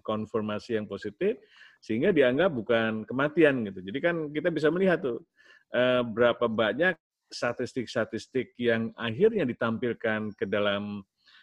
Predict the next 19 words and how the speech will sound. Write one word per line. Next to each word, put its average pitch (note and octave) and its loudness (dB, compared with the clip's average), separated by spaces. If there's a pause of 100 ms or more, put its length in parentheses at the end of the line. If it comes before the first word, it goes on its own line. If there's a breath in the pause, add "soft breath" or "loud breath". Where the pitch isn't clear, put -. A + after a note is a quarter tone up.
(280 soft breath)
eh, G#2 -2
dalam G2+ -2 (160)
untuk A2+ -8
publik C3+ 2
itu F#3 0
seringkali D3+ 2 (320 soft breath)
tidak B2 2
yang A#2+ 0
sesungguhnya. B2+ -2 (160)
Dan C#3 2
ini, A#3 2
eh, D3 4
cukup D3 -4
menyenangkan, E3 0 (160)
cukup C3 -2
menyenangkan B2+ -2
di, A#2 0 (480 soft breath)
eh, A#2 0
banyak A2+ 2